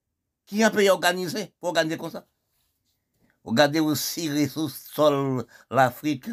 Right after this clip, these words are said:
Il a acheté la main chinoise, la main les blancs. Et même aussi, la main de l'île remettre la main à les chinois,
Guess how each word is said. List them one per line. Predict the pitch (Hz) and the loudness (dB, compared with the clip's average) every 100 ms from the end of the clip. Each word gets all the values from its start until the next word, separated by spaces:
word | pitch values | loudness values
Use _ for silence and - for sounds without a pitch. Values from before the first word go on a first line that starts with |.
| - - _ _ _ _ - | -14 -18 _ _ _ _ -8
Il | 139 | 0
a | 151 | 2
acheté | 139 - 143 | 2 -2 -2
la | 131 | 0
main | 131 123 | -2 -2
chinoise, | - 127 131 139 139 | -6 -4 -2 -2 -2
la | 120 | -2
main | 123 | 0
les | 127 | 0
blancs. | 117 127 135 _ _ _ _ _ _ | 0 -2 -4 _ _ _ _ _ _
Et | 120 | -4
même | 147 165 156 | 0 0 0
aussi, | 131 - - - _ _ _ _ _ _ _ | -2 -4 -10 -10 _ _ _ _ _ _ _
la | 113 151 165 | 2 4 4
main | 175 | 2
de | 165 | -4
l'île | 175 180 | -4 -4
remettre | 165 170 165 | -4 -2 -2
la | 165 165 | -2 0
main | 165 160 | 0 2
à | 160 | 0
les | |
chinois, | - 160 175 | 0 -6 -6